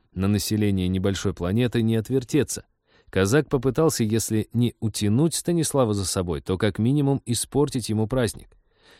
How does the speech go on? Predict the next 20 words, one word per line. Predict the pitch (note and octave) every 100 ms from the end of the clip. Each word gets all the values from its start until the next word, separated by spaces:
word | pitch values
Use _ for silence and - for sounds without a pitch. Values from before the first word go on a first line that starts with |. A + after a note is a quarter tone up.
| -
На | D2+
очередном | G2+ C3+ D3 F#3 E3
допросе | C#3+ C3 E3 B2+
заявил, | F#2+ G2+ A2 D3+
что | C#3 - G#2
у |
него | A2 A2+ A#2
был | F#2+ C#3+
ещё | A#2+ A2 - B2 -
один | G#2+ A2+ A2+
киборг, | - D3 G2 -
которого | F#2 A2 G#2 F#2
подлец | A2 G#2+ G#2+ -
Петухов | - G2 D#2+ - C#3+ D3 - _ -
украл | G2 G#2+ G2+ A#2+ D3+ _ _ _
и | A#2+ C3
накачал | A#2+ A#2 - D3+
нелицензионным | C#3 C#3+ D3+ C3 C#3 G#2+ G#2+ G#2+ G#2+
П | F#2+ G2
О. | D#2